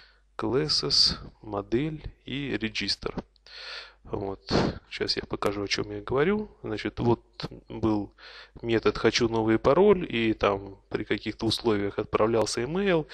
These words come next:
и прям в модели, в этой, в Register, прям в методе «хочу новый пароль»,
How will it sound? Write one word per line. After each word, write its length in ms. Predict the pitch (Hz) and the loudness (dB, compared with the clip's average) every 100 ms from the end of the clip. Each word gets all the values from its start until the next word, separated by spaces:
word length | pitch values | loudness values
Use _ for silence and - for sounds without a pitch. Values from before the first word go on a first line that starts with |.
| - - - | -14 -14 -2
и 80 | 160 | 0
прям 360 | - 139 127 | 10 12 12
в 180 | 107 101 | 8 2
модели, 640 | 107 117 160 196 175 165 | 6 6 8 6 6 4
в 100 | 151 | 4
этой, 260 | 143 139 131 | 2 2 0
в 100 | 113 | 2
Register, 760 | 120 120 - 127 - - 113 - - - - - _ _ | 0 0 -2 -2 -2 -2 -4 -6 -16 -16 -18 -20 _ _
прям 400 | - 127 131 110 | 10 12 12 8
в 140 | - 117 | -2 4
методе 400 | 123 107 101 101 | 6 6 2 2
«хочу 340 | 107 - 113 | 2 4 2
новый 300 | 110 104 101 | 2 2 4
пароль», 520 | - 139 202 208 175 | 6 6 8 4 2